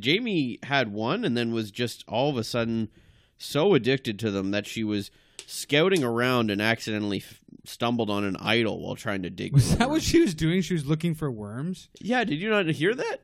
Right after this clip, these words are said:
Speaker 2: Oh, my God.
Speaker 1: Matthew, um, Matthew was like, uh, they were walking together and then,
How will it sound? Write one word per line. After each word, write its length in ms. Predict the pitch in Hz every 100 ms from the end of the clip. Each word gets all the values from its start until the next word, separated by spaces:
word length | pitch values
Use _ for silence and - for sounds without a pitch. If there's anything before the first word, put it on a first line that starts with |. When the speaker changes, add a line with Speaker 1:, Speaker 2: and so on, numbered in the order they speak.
| -
Speaker 2:
Oh, 180 | 107 95
my 140 | 80
God. 500 | 80 - 90 175 -
Speaker 1:
Matthew, 720 | 147 202 262 240 226 185 156 - _ _ -
um, 500 | 151 143 135 131 120 - -
Matthew 520 | 127 147 165 196 180
was 200 | 156 135
like, 440 | 143 135 123 - 135
uh, 380 | 120 117 117 - - -
they 180 | 123 131
were 140 | 135
walking 360 | 127 143 151 156
together 380 | 135 135 135 143
and 220 | 139 131
then, 180 | 127